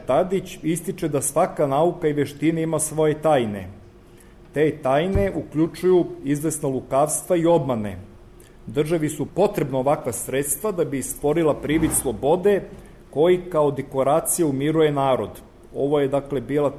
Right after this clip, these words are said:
teorija iz hiljadu šesto četvrte godine. Tadić zaključuje da Klamparova izvođenja ukazuju na potrebu da se proračunatim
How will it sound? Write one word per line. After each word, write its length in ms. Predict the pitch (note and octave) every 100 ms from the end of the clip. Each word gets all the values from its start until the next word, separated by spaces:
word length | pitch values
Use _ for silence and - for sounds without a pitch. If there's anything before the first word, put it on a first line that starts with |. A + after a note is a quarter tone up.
| -
teorija 320 | C3+ C#3+ C#3+ C#3
iz 140 | C3
hiljadu 260 | C#3+ C#3 B2
šesto 320 | C3+ C3 B2+
četvrte 440 | B2 A#2 A2+ -
godine. 420 | G#2+ A#2 G#2+ G2+ F#2+ - - - - - - - -
Tadić 320 | D3 F3+ E3+
zaključuje 760 | C#3 - C3+ C3+ - G3+ G#3+ E3+ C3+
da 100 | B2+
Klamparova 600 | D3 E3+ F#3 E3+ D3+ C#3
izvođenja 540 | D#3 D#3 F3 D#3 C#3+
ukazuju 580 | C3 - D3 E3 F#3 E3
na 100 | C3 -
potrebu 640 | D#3 F#3+ - G3 E3+ F3+ F3 - - - - -
da 180 | C3 C#3+
se 180 | - C3+ -
proračunatim 920 | C3+ D#3+ F#3 F3+ F3 E3 D#3 - C3